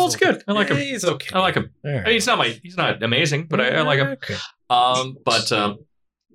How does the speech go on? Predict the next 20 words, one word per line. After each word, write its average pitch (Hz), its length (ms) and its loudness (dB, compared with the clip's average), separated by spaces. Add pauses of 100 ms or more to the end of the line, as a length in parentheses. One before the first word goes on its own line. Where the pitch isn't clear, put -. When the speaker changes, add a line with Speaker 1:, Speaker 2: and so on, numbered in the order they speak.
(180)
Speaker 1:
there's 120 180 2
a 117 40 0
David 151 240 2
Cross 147 240 2
joke 123 180 4
I'm 110 160 0
literally, 117 420 4
I'm 110 140 -2
not 113 160 0
allowed 110 240 2
to 98 80 -2
say. 95 540 0 (280)
Uh, 90 500 0 (280)
but 92 240 2 (1600)
maybe 110 320 2
if 107 120 2
you - 100 2
D 120 240 2
M 117 180 4
me, 85 320 0